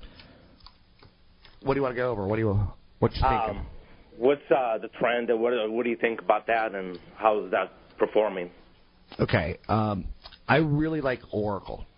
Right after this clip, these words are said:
Speaker 1: first and foremost. I have no problems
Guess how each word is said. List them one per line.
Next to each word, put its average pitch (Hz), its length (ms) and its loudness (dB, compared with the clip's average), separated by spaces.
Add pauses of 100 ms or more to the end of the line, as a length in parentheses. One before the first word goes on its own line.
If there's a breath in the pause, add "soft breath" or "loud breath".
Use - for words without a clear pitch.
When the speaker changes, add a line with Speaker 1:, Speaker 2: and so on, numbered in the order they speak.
(440)
Speaker 1:
first 117 240 2
and 95 100 -4
foremost. 85 580 -2 (920 soft breath)
I 107 100 0
have 95 180 -4
no 117 360 2
problems 87 800 -2